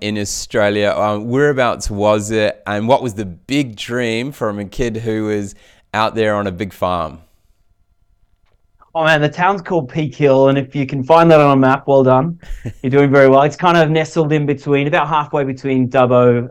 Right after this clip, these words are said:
Speaker 2: and Parkes. Most people know the Dubbo Zoo.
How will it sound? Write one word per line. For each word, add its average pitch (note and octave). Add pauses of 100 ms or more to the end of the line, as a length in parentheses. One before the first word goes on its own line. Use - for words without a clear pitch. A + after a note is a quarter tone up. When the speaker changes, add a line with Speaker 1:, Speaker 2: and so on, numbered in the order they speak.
Speaker 2:
and A#2
Parkes. A#2
Most B2
people A#2+
know A#2+
the A2+
Dubbo A2
Zoo. A#2